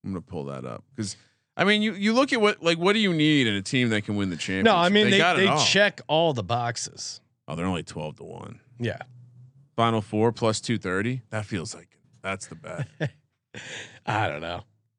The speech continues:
Speaker 2: I, I'd rather just take 'em,
Speaker 1: Yeah, I'm on
Speaker 2: uh,
Speaker 1: U C L A.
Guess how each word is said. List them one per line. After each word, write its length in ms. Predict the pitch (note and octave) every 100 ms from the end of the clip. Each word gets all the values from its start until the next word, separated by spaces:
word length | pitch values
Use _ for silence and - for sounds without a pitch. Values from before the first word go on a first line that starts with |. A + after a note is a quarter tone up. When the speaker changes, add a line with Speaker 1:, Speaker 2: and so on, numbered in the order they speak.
| _
Speaker 2:
I, 180 | D#3 E3+ -
I'd 220 | F#3 G3+
rather 260 | F#3 F3 D#3
just 240 | C#3 -
take 260 | C#3+ C3 C#3+
'em, 160 | A#2+
Speaker 1:
Yeah, 140 | A#2+ A#2
I'm 80 | A#2
on 60 | A2
Speaker 2:
uh, 40 |
Speaker 1:
U 40 | E2
C 160 | -
L 140 | A1
A. 80 | G#1